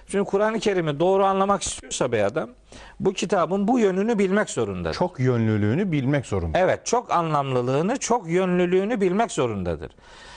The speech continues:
Speaker 1: Çünkü her ayette, her kelime, her kelime, her bulunduğu yerde aynı anlamı vermiyor.
Speaker 2: İşte burada ayet,
Speaker 1: Buyurun işte,
Speaker 2: yani
Speaker 1: mesela.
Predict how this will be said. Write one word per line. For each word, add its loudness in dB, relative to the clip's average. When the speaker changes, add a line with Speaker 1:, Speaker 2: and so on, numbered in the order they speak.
Speaker 1:
Çünkü -2
her 2
ayette, 0
her 0
kelime, -2
her 0
kelime, -2
her 0
bulunduğu 0
yerde 2
aynı 0
anlamı 0
vermiyor. -2
Speaker 2:
İşte -2
burada -2
ayet, 0
Speaker 1:
Buyurun 0
işte, -8
Speaker 2:
yani -4
Speaker 1:
mesela. -4